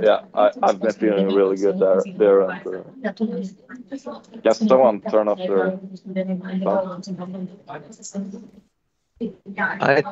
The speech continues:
Speaker 2: think someone might have a micro-, microphone on there,
Speaker 1: Uh,
Speaker 2: because we can hear a background. Is it
Speaker 1: yeah,
Speaker 2: good?
Speaker 1: but, uh, yeah, uh, I felt really good in the flats, and that's has been a,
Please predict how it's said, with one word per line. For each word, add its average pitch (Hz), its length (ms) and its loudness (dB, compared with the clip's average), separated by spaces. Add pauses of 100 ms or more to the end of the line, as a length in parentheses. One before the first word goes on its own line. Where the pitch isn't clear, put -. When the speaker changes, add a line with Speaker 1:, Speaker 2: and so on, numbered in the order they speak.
Speaker 2:
think 190 260 2
someone 180 440 2
might 160 180 2
have 147 160 0
a 147 60 -6
micro-, 147 400 -6 (400)
microphone 143 760 -6 (340)
on 139 640 0 (100)
there, 120 380 0
Speaker 1:
Uh, 110 40 -12
Speaker 2:
because - 280 -18
we - 160 -20
can 117 180 -12 (240)
hear 113 200 -4
a 110 60 -2
background. 117 420 -6
Is 98 60 -18
it 104 140 -12
Speaker 1:
yeah, 104 200 2
Speaker 2:
good? 92 260 -8
Speaker 1:
but, 110 420 -2
uh, 107 400 0
yeah, 113 260 -6 (200)
uh, 101 880 -8 (540)
I - 40 -20
felt 156 220 -6
really 123 180 -2
good 110 200 -2
in 104 80 -6
the 92 60 -20
flats, 107 400 2
and 98 140 -6
that's 104 340 0
has 98 180 -6
been 101 180 -2
a, 92 320 0